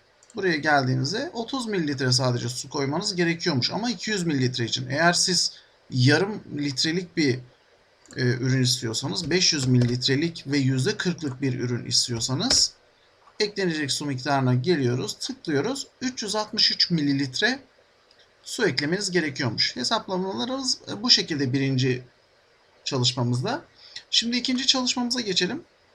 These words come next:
Çözelti hazırlama. Şurada bir sekme var. Gördüğünüz gibi bu eklenecek su için yapılmış olan sayfa. Şimdi çözelti hazırlamaya geçelim.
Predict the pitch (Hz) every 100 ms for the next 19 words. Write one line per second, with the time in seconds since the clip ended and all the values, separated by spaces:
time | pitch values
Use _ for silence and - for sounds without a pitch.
0 | _ - 202 214 220 220 170 147 131 127
1 | 233 220 233 226 226 226 214 180 233 185
2 | 175 165 170 170 170 202 190 175 185 180
3 | 202 202 - 208 175 127 - _ _ _
4 | _ - - 127 143 131 127 127 120 127
5 | 123 120 - 123 120 214 277 - _ -
6 | - _ _ _ - - 262 - 254 240
7 | 240 262 214 175 147 135 127 123 147 185